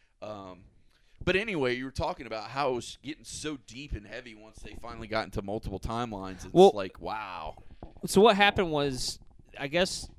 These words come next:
Speaker 2: Barry is running so fast one, in one episode that he, he saw a flash of himself. No joke.
Speaker 1: Yeah.
Speaker 2: No pun there. He saw an, an after image of himself. He's like, "Oh, is that,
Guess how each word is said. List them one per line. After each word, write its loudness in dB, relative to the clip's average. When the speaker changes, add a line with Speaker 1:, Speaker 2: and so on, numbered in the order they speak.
Speaker 2:
Barry 0
is 0
running -4
so -2
fast -4
one, -4
in -4
one 0
episode 0
that 4
he, 2
he -6
saw 4
a -4
flash 2
of -4
himself. -8
No -12
joke. -6
Speaker 1:
Yeah. -10
Speaker 2:
No 0
pun -2
there. -4
He 0
saw 8
an, 6
an -2
after 2
image -2
of -6
himself. -2
He's -2
like, -4
"Oh, 4
is 2
that, 0